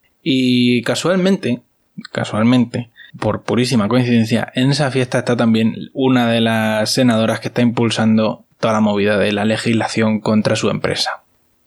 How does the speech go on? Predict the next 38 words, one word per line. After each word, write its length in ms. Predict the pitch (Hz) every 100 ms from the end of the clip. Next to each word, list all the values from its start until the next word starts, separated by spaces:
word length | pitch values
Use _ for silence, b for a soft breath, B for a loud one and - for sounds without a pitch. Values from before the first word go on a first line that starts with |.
| _
Bueno, 220 | 131 117
el 60 | 101
caso 180 | 135 139
es 40 |
que 80 | 143
la 140 | 104
confronta 800 | 101 101 98 147 165 160 165 - B B B B
ahí 200 | - 123
en 80 | 131
una 240 | 135 131 -
parte 260 | 139 135
en 60 | 135
la 100 | 131
fiesta 520 | 151 151 - 180 - _ -
y 120 | 120
le 140 | 110
dice 380 | 107 135 - 147
que, 520 | 147 120 107 98 95 90
bueno, 220 | 123 107
no 80 | 110
sé 120 | 120
muy 200 | 120 117
bien 140 | 120
para 220 | 117 117
qué, 160 | 113 151
para 220 | 139 147
chantajearla, 600 | - 110 117 - 131 139
para 120 | 117 110
asustarla, 460 | 123 117 135 135
para 200 | 131 135
qué, 160 | 165 185 B B B B -
le 180 | 160 170
dice 280 | 175 175
que 140 | 156 156
una 180 | 165 156
de 60 |
sus 200 | 147 -
hijas 440 | 156 - 139 -